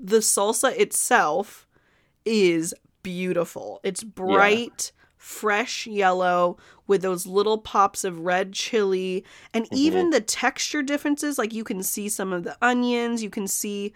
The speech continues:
Speaker 1: what are those little, like, are those seeds that
Speaker 2: I
Speaker 1: I'm
Speaker 2: think those are the
Speaker 1: seeing?
Speaker 2: chilies. That's what
Speaker 1: The
Speaker 2: I'm, like,
Speaker 1: chili
Speaker 2: really
Speaker 1: seeds?
Speaker 2: I think so. That's what I
Speaker 1: Oh, there's
Speaker 2: like.
Speaker 1: also coriander seed, it says.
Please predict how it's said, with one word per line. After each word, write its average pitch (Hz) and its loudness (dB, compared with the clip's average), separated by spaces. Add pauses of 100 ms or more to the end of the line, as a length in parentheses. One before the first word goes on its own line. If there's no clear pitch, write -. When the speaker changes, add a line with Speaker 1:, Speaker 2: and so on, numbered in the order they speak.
(420)
Speaker 1:
what 233 -4
are 294 0
those 302 -2
little, 208 2 (580)
like, 220 -4
are 214 -2
those 220 -2
seeds 240 -6
that 277 -2
Speaker 2:
I 262 2
Speaker 1:
I'm 277 2
Speaker 2:
think 147 -2
those 180 4
are 196 8
the 180 4
Speaker 1:
seeing? 143 -4
Speaker 2:
chilies. 120 0 (380)
That's 117 0
what 160 2
Speaker 1:
The 147 6
Speaker 2:
I'm, 107 8
like, 147 2
Speaker 1:
chili 202 4
Speaker 2:
really 185 2
Speaker 1:
seeds? 294 -4 (180)
Speaker 2:
I 110 0
think 123 -4
so. 80 -2
That's 104 2
what 170 4
I 101 6
Speaker 1:
Oh, - 6
there's - 4
Speaker 2:
like. - -8
Speaker 1:
also 302 -2
coriander 226 -2
seed, 160 -10
it - -10
says. - -10